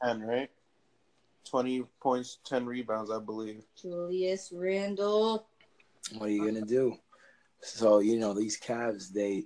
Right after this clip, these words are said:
Speaker 3: they definitely have, uh, you know, all the potential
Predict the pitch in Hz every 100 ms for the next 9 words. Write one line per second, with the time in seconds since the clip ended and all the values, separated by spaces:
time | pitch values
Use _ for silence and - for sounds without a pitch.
0 | - 104 98 113 135 131 - 117 117 113
1 | - - 113 113 107 - 104 98 92 -
2 | 104 95 95 110 110 - - 107 117 113
3 | 131